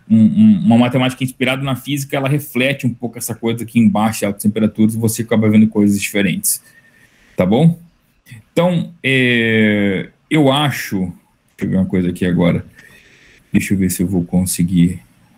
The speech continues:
aqui. Ah, opa.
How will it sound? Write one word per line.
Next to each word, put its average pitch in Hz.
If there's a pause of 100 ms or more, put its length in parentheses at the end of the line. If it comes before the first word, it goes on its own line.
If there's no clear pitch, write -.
(140)
aqui. - (1700)
Ah, 101 (1040)
opa. -